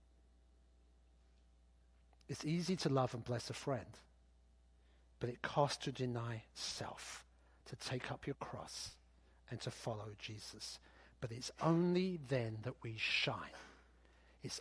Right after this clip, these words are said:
only then that the light of Christ shines through us. And it's only through the cross that transformation is possible in our own lives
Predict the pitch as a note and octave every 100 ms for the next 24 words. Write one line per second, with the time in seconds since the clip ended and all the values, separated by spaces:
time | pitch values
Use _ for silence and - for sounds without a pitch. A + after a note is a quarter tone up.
0 | E3 F3 F#3+ F#3+ F#3+ D3+ D#3+ B2+ A#2 A2
1 | - - - - C3 B2+ C#3+ D3+ - D3
2 | - - - D3 A#2 - - - - -
3 | - D3 C#3+ C#3+ C3 - - - - -
4 | - - C3+ A2 F#2+ - - - - -
5 | - - - - - C#3 C3 - F3+ G3
6 | G3+ F#3 - F#3+ F#3 - - B2+ A#2+ -
7 | C#3+ - - D#3 D#3 - D#3+ C#3 C#3 -
8 | C#3 - - B2 - - G#2 - - -
9 | - - D3 C#3 C3 C#3+ F#3 G#3 G#3 A3
10 | A#3+ - -